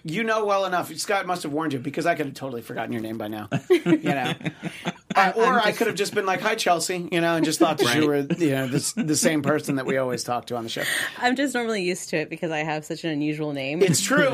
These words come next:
Speaker 2: <laughs>
Speaker 1: It is. It's S E N I A, correct?
Speaker 2: Yes.
Speaker 1: And, uh, we really appreciate you, uh, sitting in here. Uh, we're, we try to,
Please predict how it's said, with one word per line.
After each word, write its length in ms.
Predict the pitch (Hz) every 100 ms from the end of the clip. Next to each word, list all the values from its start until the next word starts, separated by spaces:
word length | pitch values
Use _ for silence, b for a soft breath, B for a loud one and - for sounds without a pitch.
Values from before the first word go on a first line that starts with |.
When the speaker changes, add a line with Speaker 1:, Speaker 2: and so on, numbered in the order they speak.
| -
Speaker 2:
<laughs> 120 | -
Speaker 1:
It 80 | 339
is. 140 | 240
It's 160 | - 233
S 340 | 381 214 226
E 200 | 226 208
N 180 | 202 196
I 220 | 170 196
A, 260 | 180 143 104
correct? 460 | - 135 147 151 - B B B
Speaker 2:
Yes. 320 | 156 85 -
Speaker 1:
And, 400 | - 156 156 151
uh, 280 | 151 151 147
we 140 | 147 151
really 200 | 190 220
appreciate 600 | 170 160 - 143 131 -
you, 240 | 127 120
uh, 200 | 127 110
sitting 340 | 110 131 113
in 180 | 107 110
here. 340 | 120 131 160 -
Uh, 360 | 120 110 107 110
we're, 320 | 120 127 135
we 140 | 151 151
try 280 | - 208 226
to, 220 | 208